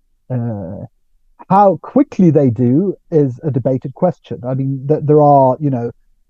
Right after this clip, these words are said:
all these sort of figures that X amount of languages die out in X time, and, eh, but, but s-, languages certainly are dying out, uh, and, but they've been dying out for a long time. That's not a new thing.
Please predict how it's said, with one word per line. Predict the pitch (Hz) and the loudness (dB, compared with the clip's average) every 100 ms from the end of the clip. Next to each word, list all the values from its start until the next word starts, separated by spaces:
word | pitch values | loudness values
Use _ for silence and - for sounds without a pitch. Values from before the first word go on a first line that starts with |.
| _ | _
all | 185 156 | -2 0
these | 135 123 | 0 -2
sort | 156 | -2
of | 127 | -2
figures | - 151 110 113 | 0 -2 -2 -6
that | 131 123 - | -6 -6 -2
X | 165 - - | -2 -2 0
amount | 143 139 139 | 2 2 2
of | 131 | 0
languages | 127 127 127 123 117 113 120 | -2 -2 -2 -4 -6 -8 -4
die | 143 123 120 | -2 0 0
out | 120 113 113 | -4 -6 -10
in | 117 110 | -10 -6
X | 131 - - - - _ - - | -6 -6 -12 -20 -20 _ -20 -12
time, | - 123 117 110 120 | -6 -4 -4 -6 -6
and, | 127 - - - 151 | -10 -12 -20 -20 -12
eh, | 143 147 143 143 - - _ _ _ _ | -4 0 2 2 -2 -20 _ _ _ _
but, | 143 165 160 _ | -4 0 0 _
but | - 175 _ | -6 -6 _
s-, | - _ - 185 | -20 _ -14 0
languages | 185 175 156 135 - | 2 2 0 0 0
certainly | 165 135 123 | 0 0 -2
are | 127 123 | -2 -2
dying | 113 107 110 | -6 -10 -12
out, | 107 101 - - 135 | -12 -14 -18 -12 -6
uh, | 123 120 - | -4 -4 -2
and, | 131 127 120 117 _ - | 0 0 -2 -8 _ -6
but | 175 170 | -2 2
they've | 208 151 | 2 4
been | 202 240 | 2 2
dying | 143 110 113 | 0 -2 -6
out | 120 | -6
for | - | -2
a | 147 | -2
long | 147 | -2
time. | 170 160 | -2 -2
That's | 127 190 | -2 -4
not | 285 | -4
a | 180 | -4
new | 127 156 | -2 -4
thing. | 156 254 151 | -2 -2 -2